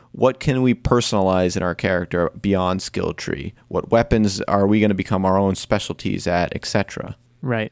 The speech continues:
Speaker 2: Yeah. I, I mean, it's worth noting, you mentioned the destructible environments, you mentioned the possibility for customization, and Ben mentioned the development time on this game. Like, it's fair to say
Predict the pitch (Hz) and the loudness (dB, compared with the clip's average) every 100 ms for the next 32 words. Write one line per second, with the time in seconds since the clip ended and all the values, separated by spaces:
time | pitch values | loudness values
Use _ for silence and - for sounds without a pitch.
0 | - 143 110 104 - 156 156 156 143 123 | -4 0 0 0 0 2 4 4 2 0
1 | - - _ 156 - 190 160 147 135 127 | -6 -14 _ -2 2 2 4 2 2 2
2 | 147 147 131 117 135 123 120 110 107 110 | 2 2 0 2 0 2 0 2 0 -2
3 | 110 - 120 120 123 113 - 120 - 110 | -6 -6 -2 -2 -2 -6 -2 -4 0 -2
4 | - - 110 - 110 107 104 - 101 - | -2 -4 -6 -4 -6 -4 -6 -6 -10 -14
5 | - - - _ - 117 113 180 220 135 | -20 -20 -20 _ -2 -2 0 0 2 0
6 | 120 131 127 131 117 117 - _ _ _ | 2 0 2 0 0 -2 -6 _ _ _
7 | _ 143 135 135 175 220 131 107 - - | _ -4 0 2 2 2 0 -2 -8 -12
8 | - 127 113 113 110 - 127 117 110 104 | -2 0 2 0 -2 -2 0 2 0 -2
9 | 110 110 - - _ _ _ _ _ - | 0 0 0 -10 _ _ _ _ _ -2
10 | 156 233 185 143 160 120 107 | 0 2 2 2 2 2 2